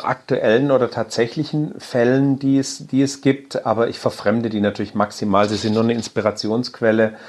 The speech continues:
um dann einen entsprechenden äh, Fall auszuknobeln und, äh, der wird dann eben noch dazu erfunden und dann verknüpfen wir das miteinander. Das sind quasi zwei Stränge. Einmal,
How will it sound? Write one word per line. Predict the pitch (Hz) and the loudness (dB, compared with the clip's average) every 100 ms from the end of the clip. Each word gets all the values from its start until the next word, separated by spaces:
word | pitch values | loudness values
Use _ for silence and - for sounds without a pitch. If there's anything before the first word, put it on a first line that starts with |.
| - - - - | -20 -20 -20 -8
um | - 110 | -2 0
dann | 107 104 101 | 2 2 2
einen | 107 104 101 98 98 | 0 0 0 0 -4
entsprechenden | - - - 104 - 104 104 92 92 - - - - | -6 -8 -2 -2 -2 -6 -4 -6 -8 -16 -20 -20 -12
äh, | - 53 - | -6 -4 -6
Fall | - 107 101 | -2 0 2
auszuknobeln | 107 110 - - - 117 110 107 104 101 | 0 -2 -4 -8 -4 0 2 4 2 2
und, | - 104 95 92 - | 0 -2 -4 -6 -8
äh, | - 98 95 95 92 95 98 - 120 _ - - - | -6 -2 0 0 -2 -6 -18 -20 -20 _ -20 -4 2
der | 98 | 2
wird | 98 95 | 2 2
dann | 101 98 | 2 2
eben | 85 104 | 0 0
noch | 95 92 - - - | 2 2 0 -10 -8
dazu | - - - 110 117 - _ _ _ | -6 -4 0 0 -2 -6 _ _ _
erfunden | 113 101 - 127 131 113 101 - - - - - | -2 0 2 2 2 -2 -6 -8 -18 -20 -20 -14
und | - 104 92 | -6 -2 0
dann | 98 98 | 0 0
verknüpfen | - 107 110 107 - 101 | -2 -4 -4 -4 -4 0
wir | 92 | 0
das | 87 82 - | 0 -6 -10
miteinander. | 98 92 92 90 87 87 | -8 -4 0 0 0 -4
Das | 98 | -4
sind | - - | -8 -6
quasi | - 110 107 | 0 2 0
zwei | 104 110 104 | 0 2 2
Stränge. | - - 120 131 | 0 0 0 0
Einmal, | 120 117 113 107 | 0 2 4 4